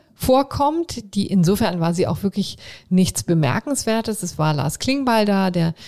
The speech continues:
neue S-P-D-Chef, es war eben Herr Ploss da. Sie haben natürlich über die Ukraine-Krise gesprochen und über die Haltung der S P D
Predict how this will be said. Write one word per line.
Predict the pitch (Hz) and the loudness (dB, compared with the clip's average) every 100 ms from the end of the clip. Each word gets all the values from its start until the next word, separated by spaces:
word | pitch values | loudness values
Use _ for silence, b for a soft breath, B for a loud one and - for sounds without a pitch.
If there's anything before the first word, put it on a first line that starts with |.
| B B | B B
neue | 180 180 180 | 2 4 2
S-P-D-Chef, | - - 175 202 220 - 196 190 - | 0 -2 0 2 0 0 0 -2 -4
es | - - - | -6 -6 -4
war | 175 175 - | -2 -2 0
eben | 170 | 0
Herr | 170 156 | 0 -2
Ploss | - 208 208 | -2 -2 -2
da. | - 185 185 B B _ _ | -2 -4 -4 B B _ _
Sie | 175 175 | 0 2
haben | 175 | 4
natürlich | 175 202 165 | 2 0 2
über | 185 | 0
die | 165 - | -2 -4
Ukraine-Krise | 190 196 170 233 233 - 214 185 | -4 -2 2 2 0 0 2 2
gesprochen | 185 175 - 175 170 185 | 2 -2 -2 -2 0 0
und | 120 95 | 0 -4
über | 156 185 175 | -6 0 0
die | 165 151 | 2 0
Haltung | 165 175 185 175 B B B B _ | 0 0 0 -2 B B B B _
der | 180 - | 2 2
S | - | 0
P | - 160 | 0 0
D | - 180 175 175 | 2 2 4 2